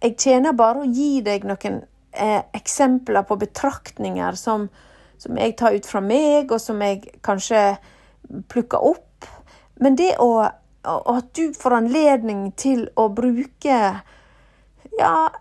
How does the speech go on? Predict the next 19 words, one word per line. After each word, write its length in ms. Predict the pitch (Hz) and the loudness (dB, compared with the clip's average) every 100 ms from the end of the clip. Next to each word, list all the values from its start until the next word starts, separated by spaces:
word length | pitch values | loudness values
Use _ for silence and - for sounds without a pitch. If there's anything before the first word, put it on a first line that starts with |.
| _ - - - - | _ -20 -20 -14 -10
sette 440 | - 359 - - 403 | -2 0 0 -2 0
deg 240 | 311 262 - | 0 -2 -2
til, 260 | 294 226 | -2 -2
sette 400 | - 349 - 370 339 | -2 -4 -4 -4 -2
deg 120 | 254 | -4
selv 380 | - 294 269 233 | -4 2 4 4
ned 400 | 247 269 190 175 | 2 2 2 0
et 140 | 196 - | -6 -10
sted, 440 | - 196 185 185 | -8 0 2 0
ta 200 | - 339 339 | 0 2 2
deg 140 | 269 233 | -2 -4
et 100 | - | -8
stille 540 | - - 233 254 294 | -6 -2 -2 0 2
øyeblikk, 840 | - 196 214 233 214 190 208 - - | 2 0 -2 -6 -6 -6 -6 -8 -4
lag 380 | 285 349 285 254 | 2 2 0 -4
det 120 | 262 | -8
koselig 580 | - 269 320 - 285 220 | -6 -6 -6 -6 -2 -2
rundt 320 | 214 185 185 - | -2 -6 -8 -6
deg, 260 | 170 196 | -6 -6